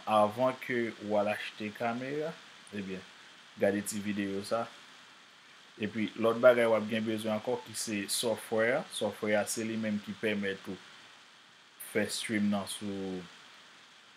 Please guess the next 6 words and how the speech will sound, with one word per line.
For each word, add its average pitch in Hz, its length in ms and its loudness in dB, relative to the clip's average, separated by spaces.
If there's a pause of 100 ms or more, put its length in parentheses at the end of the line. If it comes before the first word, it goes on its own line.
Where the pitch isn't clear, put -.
(800)
sou 101 540 -2
platfòm 104 580 0
nan. 143 180 -2 (840)
Paske 104 640 0
sou - 240 -2
Facebook, 120 580 -2